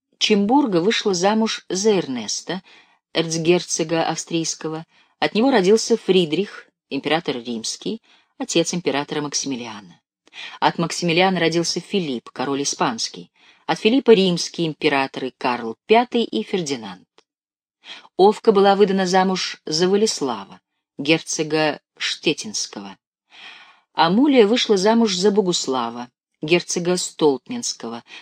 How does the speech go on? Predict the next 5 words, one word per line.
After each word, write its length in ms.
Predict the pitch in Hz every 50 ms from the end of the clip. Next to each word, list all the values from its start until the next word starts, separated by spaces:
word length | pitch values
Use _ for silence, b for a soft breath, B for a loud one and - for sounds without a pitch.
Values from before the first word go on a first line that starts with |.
| B B
который 320 | - 202 214 262 247 214
именуется 460 | 165 151 156 185 196 180 - - 147
ныне 380 | 135 135 147 160 165 160 156 143
герцогом 580 | 143 147 147 - - - - 160 147 147 143 143
Померании. 800 | - 147 147 143 135 120 117 107 95 82 76 78 80 - -